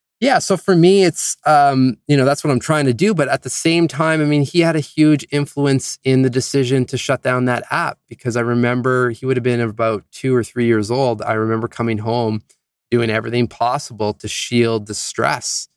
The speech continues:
you know, of knowing that we were way o-, in over our heads with, from a financial perspective, that, uh, I'm deleting this business that was supposed to be the vehicle that was gonna keep me in the space that I now know is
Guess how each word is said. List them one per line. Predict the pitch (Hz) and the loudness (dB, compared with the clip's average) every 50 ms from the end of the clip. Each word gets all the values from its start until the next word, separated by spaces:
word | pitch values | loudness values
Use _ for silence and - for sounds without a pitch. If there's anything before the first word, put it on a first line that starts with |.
| _ _ _ _ _ _ _ | _ _ _ _ _ _ _
you | - 113 | -2 0
know, | 110 104 104 104 107 104 107 - _ _ | 0 2 2 0 0 -2 -4 -8 _ _
of | - 120 110 107 107 104 107 101 101 - - - | -2 0 0 2 2 0 0 -4 -8 -14 -14 -6
knowing | 117 110 117 113 113 117 113 110 | -2 0 0 0 2 2 2 0
that | 113 110 104 - | 0 0 -2 -2
we | 117 113 110 107 | -2 -2 0 2
were | 107 107 107 104 104 101 104 104 - _ _ _ _ - | 2 2 2 2 2 0 0 -2 -6 _ _ _ _ -4
way | 123 117 117 117 | -2 0 0 0
o-, | 113 117 117 - _ - | 0 -2 -2 -4 _ -4
in | 127 117 | 0 0
over | 113 110 104 104 104 104 | 2 2 0 0 0 0
our | 101 95 | -2 -2
heads | 95 113 113 107 101 - | -2 -2 -2 -2 -4 -6
with, | 110 101 - - _ _ _ _ - | -8 -8 -10 -12 _ _ _ _ -4
from | 107 101 | -2 -2
a | 92 | -2
financial | - - 110 101 107 113 120 - - 117 | -2 -4 -2 -2 0 0 -2 -4 -8 -12
perspective, | - - 110 - - - 117 113 110 _ - 117 113 107 101 | -10 -10 -10 -10 -6 -4 -4 -4 -4 _ -4 -4 -4 -4 -4
that, | 95 107 101 98 95 - - _ _ _ _ _ _ _ _ _ _ _ - | -2 -2 -2 -2 -2 -4 -8 _ _ _ _ _ _ _ _ _ _ _ -4
uh, | 107 104 98 95 98 95 92 92 92 - | -2 -2 0 0 0 0 -2 -4 -4 -4
I'm | 113 113 113 | -2 0 0
deleting | 101 117 104 98 113 113 117 117 113 | 0 0 0 0 2 2 4 4 2
this | 110 104 - - | 2 0 -2 -4
business | - 110 113 107 117 120 117 117 - - - - 110 107 | -4 -4 -2 0 0 0 0 -2 -4 -6 -10 -10 -8 -4
that | 107 104 101 101 98 98 98 _ _ _ _ _ _ _ _ _ _ - | 0 0 0 0 0 -4 -4 _ _ _ _ _ _ _ _ _ _ -2
was | 113 107 - | -2 -2 -2
supposed | - - 120 110 - | -2 -4 -4 -4 -4
to | - | -4
be | 110 113 110 | 0 0 0
the | 104 101 | 0 0
vehicle | 95 113 113 117 113 - - 120 113 104 | 0 2 2 2 0 -2 -4 -4 -2 -2
that | 110 98 | -2 -4
was | 98 104 107 | -4 -4 -6
gonna | 107 104 101 | -4 -4 -6
keep | - - - 120 117 113 | -6 -10 -10 -10 -6 -4
me | 113 110 107 | -2 0 2
in | 107 104 | 2 0
the | 98 | 0
space | - - - - - 107 107 120 120 - - | -2 -4 -6 -4 -2 -2 -2 -2 -2 -4 -2
that | - 107 101 | -2 -2 0
I | 104 107 | 0 0
now | 104 107 107 107 107 110 | 0 0 0 0 0 0
know | 107 104 104 101 104 107 104 | 0 0 0 0 2 0 0
is | 104 104 104 - | 0 -2 -4 -6